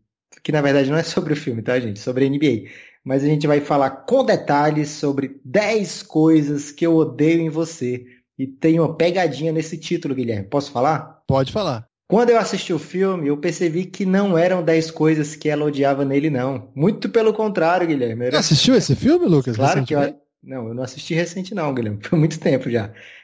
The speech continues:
Speaker 1: Mas
Speaker 2: É.
Speaker 1: é
Speaker 2: Você lembra ainda?
Speaker 1: Lembro, pô. É um filme aí marcante pra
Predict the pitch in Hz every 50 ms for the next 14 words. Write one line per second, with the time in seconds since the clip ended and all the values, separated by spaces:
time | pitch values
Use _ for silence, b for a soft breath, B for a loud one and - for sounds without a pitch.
0 | B B _ 131 135 139 143 143 135 143 131 - _ _ _ _ _ _ 120 127
1 | 131 131 131 131 127 120 220 196 156 170 240 277 240 175 165 220 262 233 160 120
2 | 113 117 123 120 117 117 139 175 196 190 - - 131 117 113 127 180 208 - -
3 | 143 160 185 180 165 160 160 175 165 - - - 147 151 180 180 - - 151 143
4 | 135 127 127 123 113 113 113